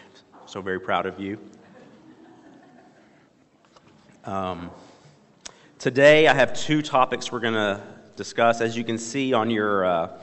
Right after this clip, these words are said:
outline, it's medieval scholasticism, and then a group of people called the Waldensians.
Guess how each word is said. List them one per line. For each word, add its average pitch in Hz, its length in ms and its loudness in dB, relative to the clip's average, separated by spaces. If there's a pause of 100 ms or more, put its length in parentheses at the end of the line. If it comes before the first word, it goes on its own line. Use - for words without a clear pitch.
(440)
outline, 117 600 2 (160)
it's - 140 -16
medieval 104 540 -6 (220)
scholasticism, 117 1300 -2 (540)
and 98 140 -8
then 95 100 -4
a 92 60 -2
group 104 320 -6
of 92 160 -14
people 101 260 -6
called 95 260 -2
the 92 80 -4
Waldensians. 113 1080 -6